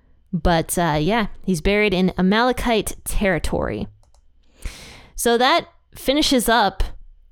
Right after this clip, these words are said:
basically all of the judges, except for one more. We're gonna hear about pretty much the most famous judge of Israel, Samson.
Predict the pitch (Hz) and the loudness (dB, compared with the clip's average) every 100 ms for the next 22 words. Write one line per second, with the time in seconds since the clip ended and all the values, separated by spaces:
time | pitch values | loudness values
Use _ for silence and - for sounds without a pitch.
0 | - 190 240 - - 311 - 202 214 190 | 0 0 0 -2 -2 -2 0 2 2 0
1 | 170 190 175 156 - - - - - 165 | 0 0 0 -2 -6 -6 -4 -4 -2 -2
2 | 160 170 220 247 262 - _ - 190 190 | 0 0 2 0 -2 -6 _ -2 0 2
3 | - - - - - _ _ _ - 208 | -2 -6 -14 -20 -20 _ _ _ -4 0
4 | 320 349 285 247 208 175 175 - - - | 2 2 2 2 2 2 0 -2 -6 -16
5 | _ _ _ _ - _ - - 392 494 | _ _ _ _ -20 _ -6 2 4 4
6 | 330 - 233 196 - - 226 247 247 - | 2 0 2 0 -2 -2 2 2 0 -2
7 | 180 202 190 175 - - - - 190 165 | 0 2 2 0 -6 -8 -12 -2 -2 0
8 | 175 160 156 110 196 - _ _ _ _ | -2 -2 -4 -6 -10 -14 _ _ _ _
9 | _ - - - 185 180 - 143 - | _ -14 -6 -2 0 -2 -4 -6 -10